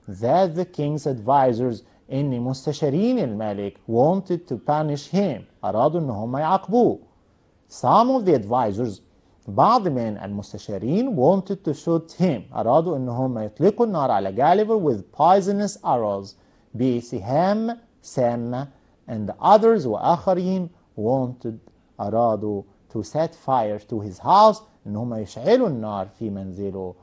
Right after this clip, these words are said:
while he was inside، وهو بالداخل. Some wanted not to give him any more food. وبعضهم أراد إنه ما يديش جاليفر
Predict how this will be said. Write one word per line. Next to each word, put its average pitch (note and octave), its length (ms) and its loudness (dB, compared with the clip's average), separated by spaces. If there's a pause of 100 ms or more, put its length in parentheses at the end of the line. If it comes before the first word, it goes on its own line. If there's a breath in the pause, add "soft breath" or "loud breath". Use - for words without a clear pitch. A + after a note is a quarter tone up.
(180 soft breath)
while G#3 380 6
he G#3 140 0
was E3+ 240 6
inside، D3+ 520 2 (260 soft breath)
وهو B2 280 2
بالداخل. C3 600 2 (400)
Some F4 260 -2
wanted D#4 480 2
not G#3 340 0
to C3 80 -8
give C#3 280 2
him C#3 240 -4
any D#3 300 -2
more A2+ 300 -2
food. G#3 360 -10 (460 soft breath)
وبعضهم A3 520 2
أراد F3 340 2
إنه D#3+ 180 -4
ما C3 120 -6
يديش A#2 420 -6
جاليفر G#2 460 -6